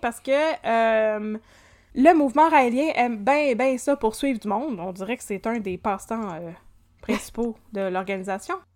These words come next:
Une des plus grandes poursuites de la part du mouvement envers quelqu'un d'autre, parce que, tu sais, ils se font poursuivre justement pour plein d'affaires comme des abus sexuels et tout, mais quand eux autres poursuivent du monde, tu sais, ils ont lancé une très grosse poursuite en deux mille cinq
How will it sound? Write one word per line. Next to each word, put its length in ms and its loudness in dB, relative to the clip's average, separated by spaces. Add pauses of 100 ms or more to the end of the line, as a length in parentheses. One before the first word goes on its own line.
(720)
Une 60 2
des 180 0
plus 220 4
grandes 340 4
poursuites 600 -4 (360)
de 380 6
la 120 4
part 300 2
du 100 -10
mouvement 560 -6
envers 280 -2
quelqu'un 240 -6
d'autre, 160 -8
parce 140 -6
que, 140 0
tu 60 -6
sais, 120 0
ils 40 -2
se 60 -8
font 120 -2
poursuivre 340 -4
justement 320 -4
pour 140 -8
plein 140 -6
d'affaires 300 -6
comme 120 -10
des 120 -10
abus 160 -8
sexuels 340 -12
et 80 -10
tout, 120 -2
mais 80 0
quand 220 0
eux 80 2
autres 120 2
poursuivent 340 -4
du 80 -10
monde, 300 -6
tu 80 -14
sais, 60 -8 (800)
ils 120 4
ont 120 6
lancé 320 0
une 220 -2
très 200 -2
grosse 240 0
poursuite 260 -6
en 100 -2
deux 100 -4
mille 140 -6
cinq 420 -6